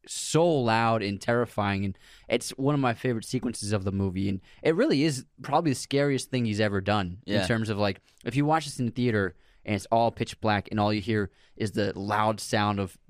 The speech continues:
Speaker 1: dirt thumping on top of your grave, it's just horrifying.
Speaker 2: Yeah, but then what's great is he transitions to Beatrix shutting the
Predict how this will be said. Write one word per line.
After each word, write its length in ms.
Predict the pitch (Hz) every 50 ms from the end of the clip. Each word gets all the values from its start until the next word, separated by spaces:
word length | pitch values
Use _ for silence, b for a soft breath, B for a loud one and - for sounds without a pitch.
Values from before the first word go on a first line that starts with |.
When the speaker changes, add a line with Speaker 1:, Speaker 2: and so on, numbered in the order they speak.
| - -
Speaker 1:
dirt 240 | 131 120 120 110 - -
thumping 320 | - 117 107 - 117 107 101
on 100 | 101 95
top 300 | - - 107 104 101 101
of 80 | 101
your 160 | 101 98 95
grave, 440 | 90 - 104 98 104 107 104 104 98
it's 140 | 98 90 -
just 220 | - - - - - _
horrifying. 560 | - - 120 107 98 - - - - - - -
Speaker 2:
Yeah, 160 | 104 98 92
but 200 | 90 98 107 107
then 380 | 143 151 160 170 165 160 147 113
what's 200 | 131 139 127 -
great 400 | - - 113 110 135 131 135 120
is 120 | 113 120 101
he 100 | 120 113
transitions 920 | - - 135 127 127 131 120 123 127 113 - - 120 120 120 113 - -
to 500 | - - - 127 117 110 110 110 107 107
Beatrix 500 | 92 - 113 123 127 127 - 135 117 -
shutting 380 | - - - 123 120 131 139 143
the 120 | 143 139